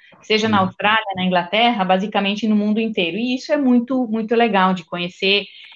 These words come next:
Speaker 1: e de ter acesso a pessoas que eu não teria normalmente. Ehm,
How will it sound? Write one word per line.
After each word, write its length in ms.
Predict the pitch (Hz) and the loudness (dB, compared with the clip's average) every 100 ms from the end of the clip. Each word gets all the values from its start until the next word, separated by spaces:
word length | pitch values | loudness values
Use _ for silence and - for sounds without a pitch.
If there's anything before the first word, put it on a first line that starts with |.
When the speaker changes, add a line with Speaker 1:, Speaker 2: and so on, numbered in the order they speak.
| - | -18
Speaker 1:
e 80 | 180 | -10
de 160 | 175 190 | -4 -2
ter 140 | 185 | 0
acesso 440 | 185 185 185 180 190 | 0 2 0 0 -4
a 20 | |
pessoas 420 | 185 185 180 185 | -4 -6 -6 -6
que 340 | 185 208 214 185 | -6 -6 -4 -2
eu 100 | 185 | -2
não 160 | 185 185 | -2 -2
teria 240 | 185 185 | -2 0
normalmente. 760 | 185 185 190 185 131 - - _ _ - - - - _ 180 | 0 0 0 -2 -6 -12 -20 _ _ -20 -20 -20 -20 _ 2
Ehm, 600 | 180 180 175 175 170 | 4 6 4 -2 -8